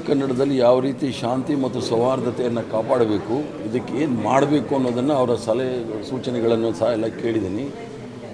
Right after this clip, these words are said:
ಯಾವ ದಕ್ಷಿಣ ಜಿಲ್ಲೆ ಇಡೀ ಪ್ರಪಂಚದಲ್ಲೇ ಹೆಸರುವಾಸಿಯಾಗಿತ್ತು, ಅನ್ಯೋನ್ಯವಾಗಿ ಬಾಳ್ತಕ್ಕಂಥ ಜಿಲ್ಲೆಯಲ್ಲಿ ಸಾಮರಸ್ಯವನ್ನು ಕದಲಿಕ್ಕೆ ಯಾರ್ಯಾರು ಕಾರಣರು, ಏನು ಆಗಿದೆ ಅನ್ನೋದನ್ನು ಭಾಳ ಕೂಲಂಕುಷವಾಗಿ ಕೆಲವು ವಿಚಾರಗಳನ್ನು ಹೇಳಿದ್ದಾರೆ.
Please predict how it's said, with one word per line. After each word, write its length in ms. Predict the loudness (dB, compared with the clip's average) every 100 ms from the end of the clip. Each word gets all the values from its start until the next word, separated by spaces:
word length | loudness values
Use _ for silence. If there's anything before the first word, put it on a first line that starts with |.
| 0
ಯಾವ 500 | 4 6 8 6 4 -2
ದಕ್ಷಿಣ 300 | -4 -2 -2
ಜಿಲ್ಲೆ 400 | 0 0 0 2
ಇಡೀ 240 | 2 2 0
ಪ್ರಪಂಚದಲ್ಲೇ 840 | 0 -2 -2 -4 -2 -2 0 0
ಹೆಸರುವಾಸಿಯಾಗಿತ್ತು, 1120 | 0 -2 0 0 0 0 0 -2 -2 -2 -2
ಅನ್ಯೋನ್ಯವಾಗಿ 640 | 0 0 0 0 0 0
ಬಾಳ್ತಕ್ಕಂಥ 600 | 0 0 -4 -4 -6 -4 -4
ಜಿಲ್ಲೆಯಲ್ಲಿ 800 | -2 0 0 0 0 0 -2 -4 -14 -16 -16 -6
ಸಾಮರಸ್ಯವನ್ನು 840 | 0 2 2 2 0 -2 0 0 0
ಕದಲಿಕ್ಕೆ 680 | -2 -2 -2 -4 0 0
ಯಾರ್ಯಾರು 540 | 2 2 2 4 2 0
ಕಾರಣರು, 880 | -2 0 0 0 -2 -2 -4 -2 2
ಏನು 440 | 2 0 -8 -2
ಆಗಿದೆ 340 | 0 0 0 -2
ಅನ್ನೋದನ್ನು 400 | -2 -2 -2 0
ಭಾಳ 160 | 0
ಕೂಲಂಕುಷವಾಗಿ 840 | 0 -2 0 -2 -4 -2 0 0 -2
ಕೆಲವು 240 | -2 -2
ವಿಚಾರಗಳನ್ನು 600 | -2 2 2 2 -2 0
ಹೇಳಿದ್ದಾರೆ. 540 | 0 0 0 -2 -6